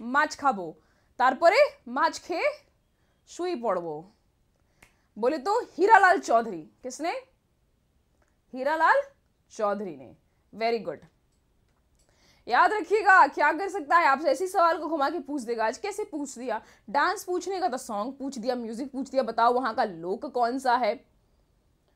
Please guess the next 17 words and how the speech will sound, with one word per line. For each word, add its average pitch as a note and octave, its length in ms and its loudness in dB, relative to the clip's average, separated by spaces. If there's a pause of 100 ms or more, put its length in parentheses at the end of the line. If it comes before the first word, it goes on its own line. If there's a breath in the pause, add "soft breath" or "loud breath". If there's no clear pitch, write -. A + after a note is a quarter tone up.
(200)
धीरे A#3 280 -8
धीरे C4 260 -8
चलो B3 280 -8
यार, G3+ 320 -4
स्लो G#3 300 -6
हो E3+ 100 -2
जाती D#3+ 360 -8
हूँ। F#3+ 300 -16 (220)
कितना D#4 400 -10
स्लो B3+ 260 -14
तुम A#3+ 200 -12
लोग G3+ 160 -10
को, A#3 80 -10
मतलब A#3+ 340 -10 (320 soft breath)
और G3+ 580 -4
आदमी G3+ 300 -4
जाएगा। F3 500 -2